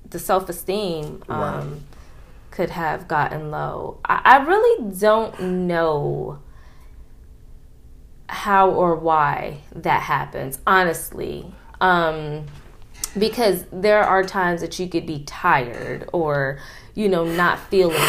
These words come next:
Speaker 1: well. But those are, like, normal things.
Speaker 2: Right.
Speaker 1: But they don't last. <laughs> You know, like, they're not, like, all the time.
Speaker 2: Right.
Speaker 1: You know what I mean? So I'm not really sure. I definitely think a conversation should be had.
Speaker 2: I, I,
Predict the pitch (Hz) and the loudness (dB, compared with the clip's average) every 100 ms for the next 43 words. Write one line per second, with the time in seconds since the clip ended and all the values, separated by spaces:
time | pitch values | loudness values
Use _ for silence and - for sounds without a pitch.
0 | 147 143 135 139 - - - - 196 190 | 2 0 0 -4 -8 -12 -18 -14 -2 0
1 | 170 - 190 202 202 196 175 165 160 151 | 0 6 8 8 6 2 2 2 0 -2
2 | - - - - - - - - 202 208 | -10 -20 -20 -20 -20 -20 -20 -8 0 2
3 | 208 208 185 165 160 147 123 - - - | 4 6 6 2 0 -4 -6 -10 -8 -6
4 | 101 - - - - - - - 185 190 | -6 -6 -12 -20 -20 -20 -14 -6 -2 2
5 | 190 180 160 143 - - - - - 175 | 2 2 0 -4 -10 -20 -20 -20 -10 -4
6 | 165 165 123 117 156 - - 262 277 247 | 4 4 4 0 -6 -8 -8 0 4 4
7 | 233 226 202 190 175 185 190 175 151 151 | 4 6 6 6 4 4 4 4 2 -2
8 | 143 - - 185 165 165 143 139 120 151 | -6 -18 0 6 6 4 0 -2 -2 -6
9 | 190 190 165 - - 202 190 190 202 220 | -8 -8 -10 -8 0 2 2 0 -2 -6
10 | 214 185 165 165 156 - - - - - | -6 -4 -2 -2 -6 -10 -16 -16 -8 -2
11 | 196 208 190 127 190 180 175 - 202 170 | 0 2 0 0 0 2 -2 -4 -4 -2
12 | 143 143 160 165 - 170 165 185 175 170 | 0 0 0 0 -4 -4 -4 -4 -4 -4
13 | 165 165 147 143 160 147 147 139 143 143 | -6 -8 -10 -10 -10 -10 -10 -8 -8 -10
14 | 143 - - - 156 151 151 214 151 262 | -12 -12 -12 -12 -10 -10 -6 2 4 6
15 | - | 4